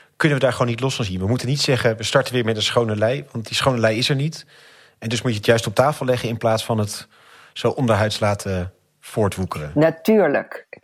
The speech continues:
Speaker 2: Weet je, eh, als je het verleden niet onder ogen bent gekomen, begrijp je het heden niet. En als je het heden niet begrijpt, kun je niet werken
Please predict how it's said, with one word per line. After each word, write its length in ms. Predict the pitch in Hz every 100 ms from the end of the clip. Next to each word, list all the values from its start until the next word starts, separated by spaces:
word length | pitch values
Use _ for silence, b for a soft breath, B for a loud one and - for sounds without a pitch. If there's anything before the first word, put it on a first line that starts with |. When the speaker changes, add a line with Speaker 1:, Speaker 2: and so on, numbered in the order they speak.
| 175 156
Speaker 2:
Weet 260 | 185 202
je, 380 | 247 247 - - -
eh, 280 | - 170 -
als 240 | 170 170
je 60 | 196
het 160 | 175
verleden 560 | - 156 175 247 233 180
niet 220 | 220 240
onder 280 | - 196 185
ogen 360 | 175 190 170 165
bent 200 | 156 156
gekomen, 600 | 147 147 135 135 135 - b
begrijp 560 | - 135 - 170 190 202
je 140 | -
het 160 | 139 127
heden 400 | 143 147 139 131
niet. 360 | 123 - - - b b
En 140 | - 151
als 160 | 151
je 60 | -
het 80 | 147
heden 360 | 160 185 175
niet 220 | 175 170 170
begrijpt, 760 | 156 139 131 151 - - - _ -
kun 180 | 170
je 80 | 147
niet 300 | 151 196 175
werken 560 | 160 151 151 - 127